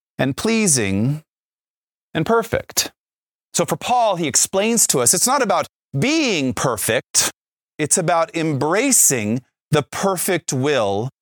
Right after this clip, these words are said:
of a perfect God, which is good and pleasing. It's about interacting with grace and mercy.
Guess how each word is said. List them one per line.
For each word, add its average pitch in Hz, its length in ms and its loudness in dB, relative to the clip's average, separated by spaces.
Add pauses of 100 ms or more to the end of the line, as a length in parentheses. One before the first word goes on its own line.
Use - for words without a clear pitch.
(340)
of 143 140 0
a 151 80 -2
perfect - 680 -4
God, 90 480 0 (260)
which 135 160 0
is 139 180 0
good 101 500 -2 (420)
and 127 200 0
pleasing. 170 460 -2
It's 107 140 0
about 156 300 0
interacting 214 1080 0
with 123 220 0
grace 190 800 2 (960)
and 170 220 0
mercy. 185 600 0